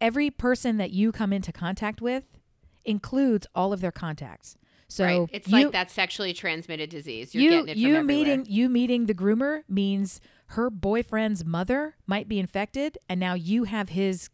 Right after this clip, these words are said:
Speaker 1: y-, y-, through her, you're connected to her boyfriend's mother. You are, because your dogs are getting groomed. It's not fucking worth it. But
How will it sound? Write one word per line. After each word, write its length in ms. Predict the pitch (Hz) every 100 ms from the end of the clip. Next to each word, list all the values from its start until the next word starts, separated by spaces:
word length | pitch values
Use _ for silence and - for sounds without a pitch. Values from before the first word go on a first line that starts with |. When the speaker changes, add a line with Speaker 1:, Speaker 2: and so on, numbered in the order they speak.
| _
Speaker 1:
y-, 140 | - 196
y-, 120 | 208 -
through 200 | 233 247
her, 320 | 320 220 202 -
you're 140 | 190
connected 480 | 196 220 190 - 190
to 300 | - 190 185 -
her 120 | -
boyfriend's 440 | 170 180 175 170 156
mother. 380 | 147 117 - _ _ _
You 260 | 190 175
are, 240 | 135 - _ _ _ _ _
because 320 | 185 180 160
your 80 | 165
dogs 260 | 160 151 143
are 40 |
getting 180 | 139 131
groomed. 220 | 127 - _ _
It's 100 | 320
not 140 | 302
fucking 240 | 254 -
worth 260 | 175 185 -
it. 180 | 123 - - _ -
But 260 | 302 220